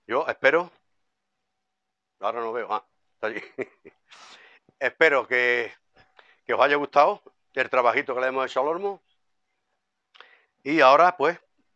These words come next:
dejarlo crecer otra vez hasta que nos dé otra vez por la cabeza decir, "Vamos a hacerle un repaso". Por tanto, espero que os guste.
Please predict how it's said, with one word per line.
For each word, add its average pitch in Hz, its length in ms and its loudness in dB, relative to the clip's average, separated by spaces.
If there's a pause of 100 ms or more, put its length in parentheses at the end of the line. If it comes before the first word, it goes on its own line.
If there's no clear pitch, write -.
dejarlo 143 480 2
crecer 156 180 -2
otra 170 140 -2
vez 180 260 -4
hasta 156 420 -2
que 156 220 -8 (1300)
nos 104 220 -8
dé 120 100 -4
otra 127 200 -6
vez 131 160 -8
por 131 100 -10
la 127 100 -6
cabeza 123 300 -8
decir, 120 320 -10
"Vamos 127 380 -2
a 123 40 2
hacerle 123 280 -6
un 131 120 -10
repaso". - 480 -6 (720)
Por 95 140 -6
tanto, 160 440 -2 (1300)
espero 143 300 -6
que 135 80 -6
os 120 120 -6
guste. 90 300 -18